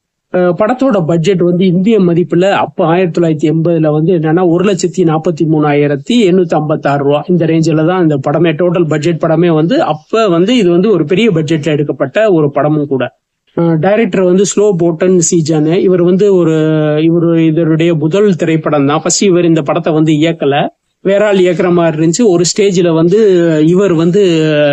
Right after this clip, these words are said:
இயக்குனாரு. எ-, இந்த படத்துல வந்து பாத்தீங்கன்னா,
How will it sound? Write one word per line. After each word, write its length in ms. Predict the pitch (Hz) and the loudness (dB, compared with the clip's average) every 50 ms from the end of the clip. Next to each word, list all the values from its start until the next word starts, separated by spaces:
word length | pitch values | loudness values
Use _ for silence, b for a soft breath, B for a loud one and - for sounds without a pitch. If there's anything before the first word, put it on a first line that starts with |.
| 143 143 139 | 0 0 0
இயக்குனாரு. 560 | 139 156 165 151 160 165 156 147 143 147 175 214 294 B B B B B B B | 0 -2 -2 -2 -2 -2 -2 0 0 0 -2 -2 -4 B B B B B B B
எ-, 340 | - - 185 180 180 180 185 | -4 -2 0 0 0 0 0
இந்த 200 | 226 208 208 202 | 0 0 0 0
படத்துல 460 | 185 - 220 214 - 208 277 240 214 | 0 -2 -2 -2 0 0 2 2 2
வந்து 300 | 185 180 190 185 202 196 170 | 2 2 2 2 0 0 0
பாத்தீங்கன்னா, 600 | 190 175 165 165 165 156 165 160 160 180 220 240 | -2 -2 -2 0 0 0 2 2 2 0 0 0